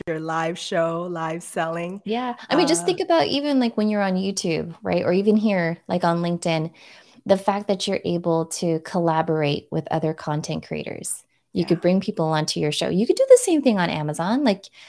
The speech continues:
Speaker 2: I could literally be like, "Hey, Zach, you know so much about so-and-so. How about you hop on my Amazon live show?" And because
Speaker 1: Right.
Speaker 2: he's showing the product, but it's on my Amazon live influencer page, and because I'm showing it in my carousel,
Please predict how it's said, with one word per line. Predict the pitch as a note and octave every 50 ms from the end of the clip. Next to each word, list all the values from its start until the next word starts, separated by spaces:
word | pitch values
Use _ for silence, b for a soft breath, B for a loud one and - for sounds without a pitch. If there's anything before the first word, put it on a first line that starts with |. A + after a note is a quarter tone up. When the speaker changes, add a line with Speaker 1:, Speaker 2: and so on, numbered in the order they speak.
| B B B -
Speaker 2:
I | - G3+
could | A3 C4 A#3+
literally | A#3 A3+ G#3+ G#3+ G#3 G#3
be | G3 G3
like, | F#3 F3+ F3+ F3+ F3+
"Hey, | G#3+ A#3+ C#4 B3+
Zach, | A3 G#3+ G#3 G3 F#3 F#3 -
you | - G3+
know | G#3 G#3 G#3
so | G#3 - - G#3+
much | G#3 G3+ G3 -
about | G3+ F#3 F#3 F3 E3+ F3
so-and-so. | - - A#3 A#3+ A#3+ G#3+ G3 F#3 F#3 - F3+ E3 E3 E3
How | F3 F3+ F#3 F#3
about | G3 F#3+ F#3+ -
you | G3 G#3
hop | F#3+ F3+ E3 D#3+ F3
on | F3 F3
my | E3+ E3+
Amazon | F3 E3 D#3+ E3 E3 D#3 E3+ D#3+ D#3 E3
live | F3+ G3+ A3+ A#3
show?" | - - - E3 D3+ D#3 B B B B B
And | - F#3
because | F#3 G3+ G3 A3 G3 F3+
Speaker 1:
Right. | -
Speaker 2:
he's | - - C4+ D#4+ G#4+ - -
showing | - C4 A3 G3+ F#3+ F#3 F3+ F3
the | E3+ E3
product, | E3+ _ - E3 D#3+ D#3+ E3+ E3+ -
but | - F3
it's | F3 F3 F3
on | E3+ D#3+ D#3 D#3 D3+
my | D#3 F3 A#3 D#4
Amazon | F4 D4 B3+ G3+ F3+ F3+ E3+ - E3+ D#3 D#3 D3+ D#3
live | D#3 D3+ D3 D3
influencer | - D#3+ E3 D3+ - E3 D#3 D3+ D3 - D#3
page, | - E3 D#3 D#3 D#3+ D#3 - b b b b b b b
and | -
because | E3+ G3 F3+ F3
I'm | - - G#3 A3+
showing | - - F#3+ F3+
it | E3 D3
in | E3 D#3+
my | E3 F3 G3+ C#4+ F#4
carousel, | F#4 - B3 G#3 F3 E3 D#3+ E3 - - D#3+ D#3 D#3 D#3+ b